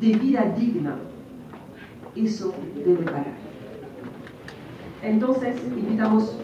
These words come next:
a todos los sectores a continuar en esta lucha contra la corrupción, tanto la sociedad civil como las instituciones del Estado,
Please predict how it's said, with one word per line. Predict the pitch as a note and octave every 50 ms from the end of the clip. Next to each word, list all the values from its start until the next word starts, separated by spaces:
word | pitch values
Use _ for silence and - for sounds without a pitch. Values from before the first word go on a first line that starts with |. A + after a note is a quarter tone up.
| - -
a | -
todos | A3+ A3 A3+ C4+ D#4
los | - D4 -
sectores | - F3+ A3+ - - B3+ A#3+ G3+ G3+ C4 - - - - - - - - -
a | - - G3
continuar | G3+ A3 A#3 A#3+ - B3+ B3 B3 B3 A#3+ A#3+ C#4 - - - - - - - - - - F3+
en | F3+ F3
esta | - - - - D#4 D4 B3+
lucha | A#3+ A3+ A3 A3+ B3 A#3 A#3 A3+ - - - - -
contra | C#4 D4+ D#4 D4 C#4+ C#4 B3+ A#3+
la | A#3+ B3
corrupción, | B3 A#3 A3 - - G3+ G3 F#3+ G3 G3+ - - - - - - - -
tanto | B3 B3 C#4+ D4 D#4+ D4+
la | C#4 C4
sociedad | B3+ B3+ B3+ - B3 A3+ A#3 A3+
civil | A3+ A3+ A3 A3 A3 - -
como | G3 G3 G3 G3+
las | G3+ G3+ A3 -
instituciones | A3 - - - - - - - - C#4 C#4+ C#4+ C#4+ B3 -
del | A3 A3
Estado, | A3 G#3+ - - A#3+ A#3+ A3+